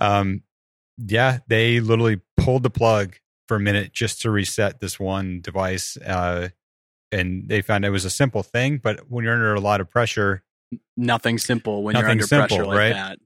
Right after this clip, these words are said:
Speaker 1: And even
Speaker 2: Yeah.
Speaker 1: with all the tests that we did beforehand to make sure everything was clean and, and the prior streams, something changed in there, and they fixed it, and they texted me like, "Hey, everything's good. Come back in." I was like, "Oh."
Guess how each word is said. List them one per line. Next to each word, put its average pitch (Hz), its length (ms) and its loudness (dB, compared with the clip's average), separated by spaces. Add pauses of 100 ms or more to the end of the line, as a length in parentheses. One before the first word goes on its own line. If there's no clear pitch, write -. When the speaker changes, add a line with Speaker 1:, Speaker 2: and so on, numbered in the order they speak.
Speaker 1:
And 117 100 4
even 160 200 6
Speaker 2:
Yeah. 143 60 6
Speaker 1:
with 143 60 4
all 127 140 4
the 139 80 4
tests 131 240 0
that 139 80 2
we 127 80 2
did 117 140 2
beforehand 120 420 2
to 110 40 -2
make 104 100 -2
sure 113 100 2
everything 104 160 2
was 92 80 -4
clean 127 400 2
and, 92 240 -4
and 92 200 -6
the 87 100 -6
prior 110 600 2
streams, 113 640 0 (920)
something 117 380 0
changed 107 380 0
in 101 100 -2
there, 101 260 4
and 92 320 -4 (100)
they 101 160 2
fixed - 360 -2
it, 104 240 0 (160)
and 98 140 2
they 98 100 2
texted 104 320 -2
me 101 100 -2
like, 92 180 -2
"Hey, 98 220 0 (120)
everything's 101 220 0
good. 95 160 -2
Come 101 120 0
back 90 180 -2
in." 95 200 0
I - 100 -20
was - 120 -10
like, - 160 -18
"Oh." - 140 -20